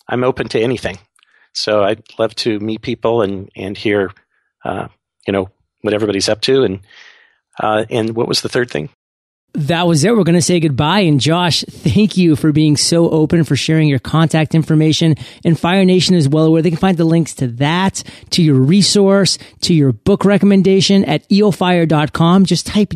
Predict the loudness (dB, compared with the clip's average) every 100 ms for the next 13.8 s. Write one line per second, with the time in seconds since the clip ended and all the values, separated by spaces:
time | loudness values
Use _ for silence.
0 | -6 -2 0 -2 -4 -8 -10 -20 _ 0
1 | 2 2 0 0 0 0 2 2 2 2
2 | 0 2 0 0 0 0 0 -2 -4 -4
3 | -4 -6 -14 -20 -20 -4 -2 0 0 -2
4 | -2 -2 0 2 2 0 0 0 0 0
5 | -2 -2 -2 0 0 0 0 2 2 0
6 | -2 0 2 2 2 0 -6 -20 _ -6
7 | -2 2 2 2 0 0 0 2 2 0
8 | -2 0 2 4 2 0 -4 _ -4 -2
9 | -2 -2 -2 -2 0 0 0 -2 -2 -2
10 | 0 2 0 -4 -12 -14 _ _ -20 -6
11 | -2 0 2 2 2 0 2 2 2 2
12 | 2 2 -2 _ 0 2 0 -2 -2 0
13 | 0 0 0 -2 -2 -2 -2